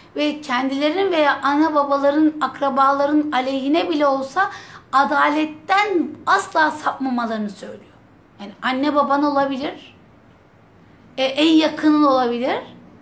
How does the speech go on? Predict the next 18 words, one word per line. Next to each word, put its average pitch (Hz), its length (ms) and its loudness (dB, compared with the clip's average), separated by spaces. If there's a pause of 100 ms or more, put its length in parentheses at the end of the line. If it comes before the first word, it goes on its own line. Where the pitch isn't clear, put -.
(220)
adaletten 269 640 -2
sapılmaması 262 840 -4
gerektiğinden 214 580 -10
bahsediyor. - 440 -16 (460)
Allah 277 280 2
için 392 240 -2
şahitlik 339 520 0
edilmesi 302 520 -2
gerektiği, 330 540 -6 (300)
bu 311 100 -6
konuda 320 380 0
zengin 311 480 2
fakir 311 440 -6
ayrımı 277 480 0
yapılmaması, 359 960 -2 (420)
duygularına 320 600 2
uyup 381 380 -2
da 349 200 0